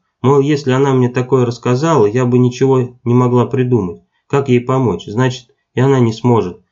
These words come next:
Так какой смысл говорить, верно?» Элеонора только покачала головой, чтобы скрыть замешательство, взяла папиросу.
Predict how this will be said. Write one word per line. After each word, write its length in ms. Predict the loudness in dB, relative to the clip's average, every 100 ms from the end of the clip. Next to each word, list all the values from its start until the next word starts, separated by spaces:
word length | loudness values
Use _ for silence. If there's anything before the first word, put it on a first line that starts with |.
| _ _ _ _
Так 260 | -4 -4 -6
какой 340 | -4 2 2
смысл 400 | 2 0 0 -2
говорить, 420 | 0 2 0 0
верно?» 500 | 0 2 0 -4 -10 _ _ _ _ _
Элеонора 380 | -4 0 0 0
только 280 | -2 -4 -6
покачала 520 | -6 -6 -4 0 0
головой, 420 | 0 0 2 2
чтобы 300 | 0 -6 -6
скрыть 280 | -4 -4 -2
замешательство, 680 | -4 -4 -4 -6 -6 -10 -8
взяла 260 | -4 -4
папиросу. 640 | -4 -2 0 0 -4 -10